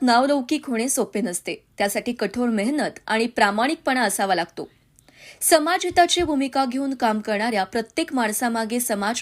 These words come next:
उभा राहत असतो. फक्त ती बघण्याची दृष्टी आपल्याकडे असावी लागते. त्यासाठी स्वतःला मातीत गाडून घ्यावं लागतं,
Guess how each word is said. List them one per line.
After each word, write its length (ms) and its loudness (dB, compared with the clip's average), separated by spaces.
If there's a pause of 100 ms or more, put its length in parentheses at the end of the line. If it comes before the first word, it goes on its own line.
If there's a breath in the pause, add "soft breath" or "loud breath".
उभा 240 -2
राहत 220 -2
असतो. 320 -6 (600 loud breath)
फक्त 280 4 (160)
ती 80 0
बघण्याची 480 2
दृष्टी 340 -2
आपल्याकडे 440 0
असावी 360 0
लागते. 380 -8 (680 soft breath)
त्यासाठी 440 4
स्वतःला 520 2
मातीत 360 0 (120)
गाडून 240 2
घ्यावं 240 -2
लागतं, 300 -4